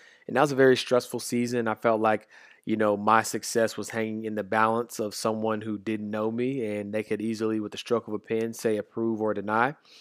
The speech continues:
And so I was very stressed because I felt at that time, at least, I was holding, uh, the full weight of my success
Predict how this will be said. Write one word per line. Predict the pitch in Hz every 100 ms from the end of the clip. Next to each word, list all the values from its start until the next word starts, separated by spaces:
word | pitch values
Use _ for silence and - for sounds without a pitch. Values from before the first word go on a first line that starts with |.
| - -
And | 120
so | 117 120
I |
was | 107
very | 117 123 117
stressed | - 127 139
because | 110 113
I | 110
felt | - 120 110
at | 110
that | 120 117
time, | - 113 135
at | 98
least, | 101 104 - - - - -
I | 110
was | 107
holding, | - 127 123 117 110 107 _ _ _
uh, | 110 104
the |
full | 101 - 127 117
weight | 120 131 110 -
of | 110 107
my | 104 110 110
success | 104 - 98 - 165 131 104 -